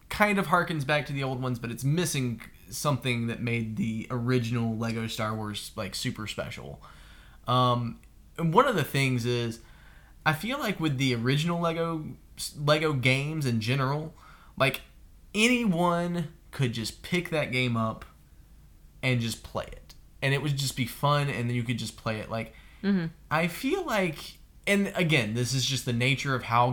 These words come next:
Speaker 1: games have evolved and how games evolve in general, but I feel like it's a little overcomplicated. <laughs> Like, some of the controls are, are more difficult than they need to be. Like,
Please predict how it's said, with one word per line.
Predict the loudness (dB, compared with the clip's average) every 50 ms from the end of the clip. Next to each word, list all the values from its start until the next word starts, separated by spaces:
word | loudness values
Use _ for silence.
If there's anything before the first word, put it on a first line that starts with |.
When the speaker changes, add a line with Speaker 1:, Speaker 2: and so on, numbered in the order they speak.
| 0 -2
Speaker 1:
games | -2 -2 0 0 0 0 -2 -4 -4
have | -6 -8
evolved | -8 -4 2 4 6 8 8 6 4 2
and | 0 -2
how | -2 -2 -2
games | -2 0 0 0 0 0 -2
evolve | -2 0 2 2 2 2 0 -2
in | -6 -4
general, | -4 -2 -2 -2 0 -2 -2 -4 -6 -10 -16 -20 -20 -20 -20 -20 -20 -20 -20 -20 -14 -4
but | 0 0 0 0 -2 -8 -18 -20 -20 -20 -20 -20 -20 -20 -20 -20 -20 -20 -20 -20 -20 -8 -2 0
I | 0 0
feel | 0 -2 -4 -2 -2 -2 0
like | 0 0 0 0
it's | 0 0 0
a | 0
little | 0 2 4 4 4 4 2 2 2
overcomplicated. | 4 4 4 4 4 2 0 0 0 -2 -2 -2 -2 -4 -4 -4 -6 -10 -14 -16 -16 -18 -18 -18
<laughs> | -18 -18 -18 -16 -16 -18 -18 -18 -20 -20 -20 -20 -14 -6
Like, | -4 -2 -2 -2 -2 -6 -10 -18 -20 -20 -20 -20 -20 -20 -18 -4
some | 2 2 4 4
of | 4 4
the | 4
controls | 4 2 2 2 4 4 4 4 4 2 2 2
are, | 2 2 2 0 -2 -2 -2
are | -2 0 0
more | 2 2 2 2 2
difficult | 2 2 0 0 0 -2 -2 -2
than | 0 0
they | 0 0 0
need | 0 0 -2 -2
to | -2
be. | -4 -4 -4 -4 -4 -4
Like, | -6 -6 -6 -6 -8 -10 -12